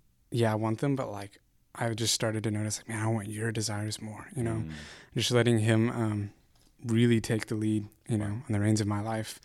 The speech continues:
Speaker 2: Yeah.
Speaker 1: And also, he's just been showing me for sure, just doing this, like, he's such a good king,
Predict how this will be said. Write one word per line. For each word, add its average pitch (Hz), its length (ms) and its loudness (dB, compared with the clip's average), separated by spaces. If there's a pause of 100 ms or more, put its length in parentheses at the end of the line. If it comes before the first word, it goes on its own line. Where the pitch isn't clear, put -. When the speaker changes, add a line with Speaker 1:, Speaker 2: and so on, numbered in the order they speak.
(240)
Speaker 2:
Yeah. 76 60 -10 (180)
Speaker 1:
And 127 80 -2
also, 117 420 6
he's 110 240 2
just 110 160 0
been 104 140 2
showing 110 340 2
me 104 80 2
for 107 160 -4
sure, 110 220 0
just 107 200 -4
doing 110 200 4
this, 110 260 0
like, 104 240 -2 (400)
he's 117 160 2
such 110 220 4
a 110 60 4
good 98 200 -2
king, 98 300 -8